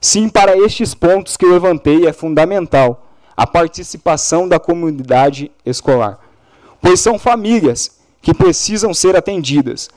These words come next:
ouvidas, acolhidas, respeitadas, elas devem decidir juntos. No projeto de lei federal, o presidente, ele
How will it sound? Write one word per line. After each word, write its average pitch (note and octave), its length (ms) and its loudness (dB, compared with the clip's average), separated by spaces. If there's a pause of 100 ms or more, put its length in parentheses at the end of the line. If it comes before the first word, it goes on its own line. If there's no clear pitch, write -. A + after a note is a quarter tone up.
(180)
ouvidas, D3+ 760 0 (200)
acolhidas, D#3 800 0 (160)
respeitadas, F3 880 0 (160)
elas C#3+ 300 0
devem C#3+ 380 -2
decidir C3+ 440 -2
juntos. B2 580 -6 (1600)
No F#3 140 -2
projeto G#3+ 1040 0
de E3+ 120 2
lei F#3+ 200 4
federal, F3+ 800 0 (1160)
o C3 100 -4
presidente, E3+ 720 0
ele D#3+ 160 2